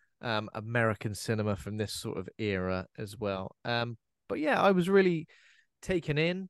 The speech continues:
by the small town environment, and it's one of those things, like, sure, it's a bit out of date and it's sort of stuck in a time warp. However,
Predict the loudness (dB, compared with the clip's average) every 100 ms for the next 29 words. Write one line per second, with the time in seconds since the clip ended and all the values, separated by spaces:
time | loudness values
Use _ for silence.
0 | 2 4 4 0 0 0 0 -2 -2 -2
1 | 0 0 0 -4 -4 -2 -2 -2 -10 -4
2 | -4 0 0 2 2 0 -2 -2 -2 -2
3 | -2 -10 -14 -2 2 2 2 -2 0 0
4 | -2 0 2 2 -2 -8 -6 -8 -4 -6
5 | -4 -6 -6 -6 -6 -4 -2 -4 -2 0
6 | 2 2 0